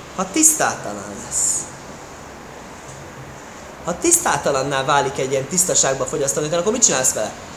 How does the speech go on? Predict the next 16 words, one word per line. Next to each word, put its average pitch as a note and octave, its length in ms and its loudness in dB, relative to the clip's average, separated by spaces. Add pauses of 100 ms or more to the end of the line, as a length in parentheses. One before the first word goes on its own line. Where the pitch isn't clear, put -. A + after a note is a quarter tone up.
(340)
Elfogyott G3+ 380 4
a A3 60 2
szentsége? D3 600 2 (580)
Kiváltod A3 720 4 (540)
pénzre. G#3+ 640 4 (560)
És - 60 -6
a F#3 100 -4
pénzből, A#3 800 6 (1040)
szóval A3+ 340 0
csinálhatsz A#3 500 6
vele, A3+ 140 4
amit A3+ 200 2
akarsz. - 440 0 (640)
Tisztátalan A#3+ 640 6
dolog G3 200 6
nem. B2+ 400 2